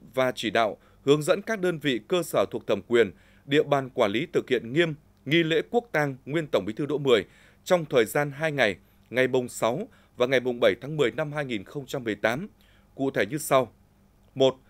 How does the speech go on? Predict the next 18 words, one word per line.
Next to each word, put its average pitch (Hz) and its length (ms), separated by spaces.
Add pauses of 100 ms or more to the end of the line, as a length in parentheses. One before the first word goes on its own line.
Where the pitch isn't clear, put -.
(360)
thực 147 120
hiện 143 180
việc 139 240
treo 190 180
cờ 139 220
rủ 107 340
tại 127 140
trụ 110 200
sở 107 280
cơ 151 180
quan, 151 240 (100)
công 151 160
sở. 107 280 (680)
Cờ 139 180
rủ 113 300 (160)
là 117 160
quốc 226 360
kỳ, 120 240